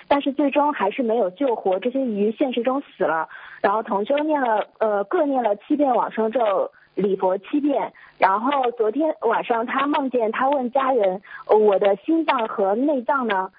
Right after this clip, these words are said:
家人用筷子夹着碗里一片片黑的东西说，“做菜了。”同修很生气，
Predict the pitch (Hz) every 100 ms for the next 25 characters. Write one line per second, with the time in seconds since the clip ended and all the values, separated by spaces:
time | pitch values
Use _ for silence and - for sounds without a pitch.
0 | - _ _ - 294 311 240 226 269 277
1 | - - 285 220 208 196 202 226 285 240
2 | 185 - - - 196 185 208 226 311 262
3 | 294 262 226 254 302 240 214 233 240 208
4 | 254 247 247 311 277 285 254 196 - -
5 | - - - 202 208 294 262 220 175 254
6 | 262 - 277 170